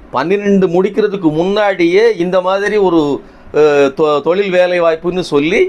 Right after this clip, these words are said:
கடந்த காலத்துக்கு தன் தாய் தகப்பன் செய்த வேலைகளுக்கு தள்ளுவது. இன்னொரு பக்கம் நீட்டு, அவங்க எக்காரணம் கொண்டும் டாக்டர் தொழில் அந்த மாதிரியான படிப்புகளுக்கு வந்துடக்கூடாது, அதை ஒரு பக்கம் தடுத்துக்கிட்டு இருக்கிறது.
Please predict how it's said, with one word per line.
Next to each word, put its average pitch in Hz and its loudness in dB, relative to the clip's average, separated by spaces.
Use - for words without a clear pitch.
கடந்த 233 0
காலத்துக்கு 185 -2
தன் 147 -4
தாய் 202 0
தகப்பன் 196 -2
செய்த 170 2
வேலைகளுக்கு 175 0
தள்ளுவது. 135 0
இன்னொரு 190 2
பக்கம் 185 0
நீட்டு, 196 -2
அவங்க 147 -2
எக்காரணம் 180 -2
கொண்டும் 196 -2
டாக்டர் 175 0
தொழில் 156 0
அந்த 147 -4
மாதிரியான 147 -2
படிப்புகளுக்கு 151 -2
வந்துடக்கூடாது, 139 -2
அதை 139 -2
ஒரு 143 -4
பக்கம் 135 -6
தடுத்துக்கிட்டு 139 -2
இருக்கிறது. 95 -10